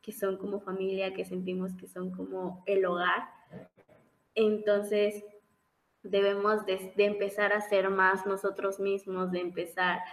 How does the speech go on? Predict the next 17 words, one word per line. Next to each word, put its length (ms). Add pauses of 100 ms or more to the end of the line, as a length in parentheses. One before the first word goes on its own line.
(320)
a 160
compartir 1080 (160)
lo 180
que, 640 (420)
a 140
compartirnos, 1160
compartir 520
lo 140
que 120
somos. 500 (760)
Y, 840
bueno, 320
a 80
mí 680 (580)
este 280
proyecto 600
me 640